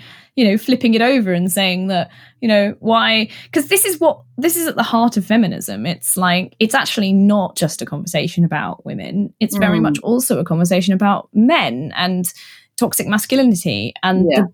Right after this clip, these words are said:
Speaker 1: boundaries that, that toxic masculinity have kind of closed around men. So they suffer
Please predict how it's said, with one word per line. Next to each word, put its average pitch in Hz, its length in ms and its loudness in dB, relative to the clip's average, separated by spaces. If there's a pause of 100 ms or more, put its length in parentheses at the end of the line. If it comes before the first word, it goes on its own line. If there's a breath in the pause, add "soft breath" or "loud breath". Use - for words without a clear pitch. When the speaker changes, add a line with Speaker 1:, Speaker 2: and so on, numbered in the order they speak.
(160)
Speaker 1:
boundaries 170 800 0
that, 170 280 0 (720 loud breath)
that - 440 0 (100)
toxic - 300 -6
masculinity 175 480 -4
have 180 480 -4
kind 202 200 -2
of - 60 -16
closed 214 640 0
around 208 640 0 (180)
men. 226 480 0
So 202 200 0
they 208 320 2
suffer 190 560 0